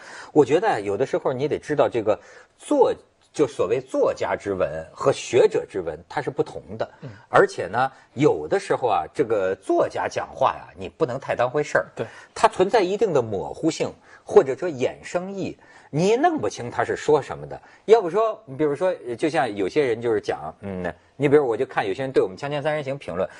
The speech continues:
Speaker 1: 我就发现这个评论呐，你要让我信服得是什么呢？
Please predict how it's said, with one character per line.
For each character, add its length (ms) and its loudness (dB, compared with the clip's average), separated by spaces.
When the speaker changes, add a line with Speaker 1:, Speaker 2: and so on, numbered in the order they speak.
Speaker 1:
我 120 4
就 80 4
发 140 2
现 100 -2
这 60 0
个 80 0
评 240 -6
论 260 4
呐， 220 -8
你 120 -4
要 120 2
让 160 2
我 80 -4
信 300 -4
服 160 -4
得 120 2
是 140 -4
什 160 -8
么 80 -6
呢？ 220 4